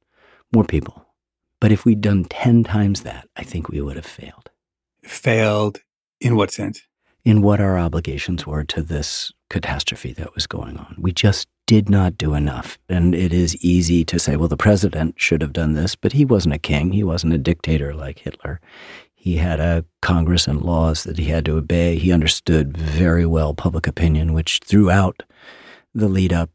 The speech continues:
Speaker 1: and the war and then afterwards was implacably anti-immigrant.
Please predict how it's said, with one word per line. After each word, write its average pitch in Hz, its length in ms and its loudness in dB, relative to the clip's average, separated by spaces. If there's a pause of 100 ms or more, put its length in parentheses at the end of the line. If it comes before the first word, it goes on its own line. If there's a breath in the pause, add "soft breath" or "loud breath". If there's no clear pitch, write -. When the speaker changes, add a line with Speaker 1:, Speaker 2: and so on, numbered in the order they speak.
Speaker 1:
and 90 260 0
the 82 80 0
war 82 500 0
and 82 140 0
then 82 140 2
afterwards 80 640 0
was 78 460 -6 (240)
implacably 76 1080 -4
anti-immigrant. 76 1040 -4